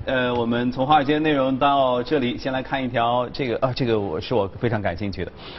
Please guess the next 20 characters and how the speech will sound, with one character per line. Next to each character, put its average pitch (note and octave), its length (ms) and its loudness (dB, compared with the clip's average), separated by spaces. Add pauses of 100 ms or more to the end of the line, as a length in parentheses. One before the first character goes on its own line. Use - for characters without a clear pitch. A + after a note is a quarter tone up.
(100)
俄 D3 80 6
罗 F3+ 120 6
斯 F#3 100 0
航 D3 240 2
天 F3 240 2
集 C#3 140 0
团 B2+ 160 2
三 C#3+ 200 2
号 B2+ 140 2
说， B2+ 160 0
该 C3 160 0
机 C3 140 -4
构 B2+ 120 0
当 B2+ 200 -2
天 C3 200 -2
成 C3+ 220 -2
功 E3 180 0
将 D#3 280 0
一 A#2+ 160 -4
个 B2+ 200 0